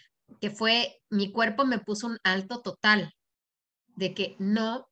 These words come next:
te levantas de la cama porque es hora que te, o sea, puede ser algún, una de dos, o te va a activar porque no te has movido,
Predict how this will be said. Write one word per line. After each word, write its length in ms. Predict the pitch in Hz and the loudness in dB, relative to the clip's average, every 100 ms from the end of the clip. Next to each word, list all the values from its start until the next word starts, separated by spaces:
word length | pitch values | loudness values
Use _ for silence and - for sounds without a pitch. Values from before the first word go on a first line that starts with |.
| - | -6
te 80 | 240 | -2
levantas 480 | 226 196 190 208 | 0 0 -2 -6
de 80 | 226 | -4
la 120 | 226 | -4
cama 280 | 214 190 214 | -4 -6 -6
porque 220 | 208 - | -10 -10
es 100 | 180 | -8
hora 180 | 180 185 | -4 -6
que 100 | 180 | -6
te, 120 | - - | -10 -10
o 40 | |
sea, 200 | 175 208 | -4 0
puede 200 | 233 269 269 | 2 2 4
ser 160 | 247 | 2
algún, 480 | 226 214 214 233 226 _ | 2 0 -4 -6 -6 _
una 220 | 262 285 | 2 4
de 80 | 233 | 4
dos, 360 | 175 156 - _ | 2 -6 -14 _
o 120 | 190 | -6
te 120 | 202 202 | -2 2
va 80 | 277 | 0
a 20 | |
activar 420 | 277 269 240 381 - _ _ _ _ _ _ _ _ _ _ _ | 0 -2 0 -2 -4 _ _ _ _ _ _ _ _ _ _ _
porque 220 | 214 208 | -6 0
no 120 | 208 220 | 0 2
te 80 | |
has 100 | 214 | 0
movido, 420 | 202 190 226 262 | 0 -2 0 -2